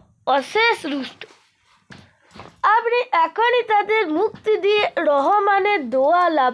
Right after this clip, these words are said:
করুন। এই বলে গোপাল আবার সংস্কৃত ঢঙে কিছু উচ্চারণ করে বললেন, "আমার খট্টাঙ্গ পুরাণ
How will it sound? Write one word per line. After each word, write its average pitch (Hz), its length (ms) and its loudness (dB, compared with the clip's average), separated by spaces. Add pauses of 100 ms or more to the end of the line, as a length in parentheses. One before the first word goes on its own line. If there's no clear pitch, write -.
(120)
করুন। 233 260 -10 (1600)
এই 440 240 2
বলে 403 280 0
গোপাল 311 500 -2 (140)
আবার 294 540 2 (440)
সংস্কৃত 311 960 -4 (200)
ঢঙে 269 480 -4 (1000)
কিছু 302 380 -4 (1200)
উচ্চারণ 339 680 -2
করে 330 240 0
বললেন, 269 500 0 (380)
"আমার 311 400 0
খট্টাঙ্গ 320 800 -2
পুরাণ 320 540 -2